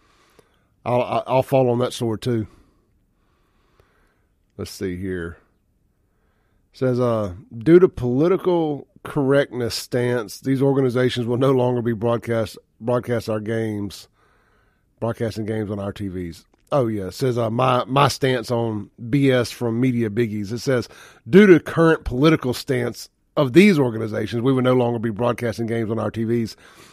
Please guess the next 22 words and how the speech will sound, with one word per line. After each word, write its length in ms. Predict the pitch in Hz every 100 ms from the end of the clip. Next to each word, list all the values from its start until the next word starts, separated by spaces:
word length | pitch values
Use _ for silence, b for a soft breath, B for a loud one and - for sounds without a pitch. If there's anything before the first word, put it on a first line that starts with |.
| B
And 140 | 120 127
it's 80 | 104
got 160 | 131
M 180 | 131 139
L 140 | 123
B, 480 | 117 127 127 123 120 -
N 160 | 143
B 180 | 135 127
A, 200 | 123 127
N 60 | 123
F 160 | 120
L. 240 | 120 113 104
Yeah. 220 | 143 196 - b b b b b
Hey, 140 | - 240
look, 240 | 294 233
man, 220 | 147 147 147 -
<clears throat> 300 | 151 165 123 - b b -
I 180 | 214 339
watch 340 | 196 160 -
a 40 |
lot 340 | 123 120 143
of, 80 | 123